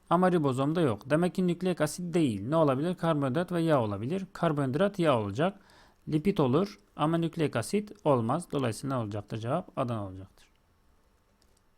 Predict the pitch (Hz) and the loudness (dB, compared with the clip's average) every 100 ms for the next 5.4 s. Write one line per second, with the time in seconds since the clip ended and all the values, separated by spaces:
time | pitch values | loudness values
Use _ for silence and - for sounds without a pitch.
0 | _ _ _ _ _ - - - _ - | _ _ _ _ _ -20 -20 -20 _ -20
1 | _ - 165 185 196 185 214 220 214 156 | _ 2 6 8 6 6 4 4 4 0
2 | 139 131 117 123 - _ 127 123 160 165 | 0 0 0 -2 -8 _ -6 2 4 4
3 | 147 120 123 147 - 151 135 123 120 - | 2 2 0 -2 -2 -2 -2 -4 -4 -2
4 | 160 156 139 110 107 104 127 160 190 180 | 2 2 2 -2 -4 -4 -4 0 0 0
5 | 185 - 180 | -2 0 0